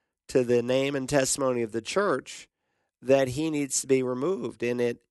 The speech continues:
accelerates God's discipline if the person is born again. Now, there's members in every church who are tare, who have never been born again.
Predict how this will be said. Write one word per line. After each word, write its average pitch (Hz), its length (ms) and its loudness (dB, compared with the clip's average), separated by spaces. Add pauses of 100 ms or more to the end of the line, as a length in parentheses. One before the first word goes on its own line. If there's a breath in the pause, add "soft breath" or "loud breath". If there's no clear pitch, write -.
(140)
accelerates 139 920 2
God's 127 360 0
discipline 135 600 0 (120)
if 196 360 2
the 185 140 -2
person 147 480 0
is 127 140 -2
born 131 260 2
again. 113 320 0
Now, 113 160 0
there's 117 240 0
members 135 440 0
in 113 80 0
every 123 260 0
church 127 460 -2
who 127 120 -6
are 113 160 -2
tare, - 600 -2 (720)
who - 80 0
have 123 120 2
never 131 260 2
been 151 220 -2
born 135 240 0
again. 131 400 -4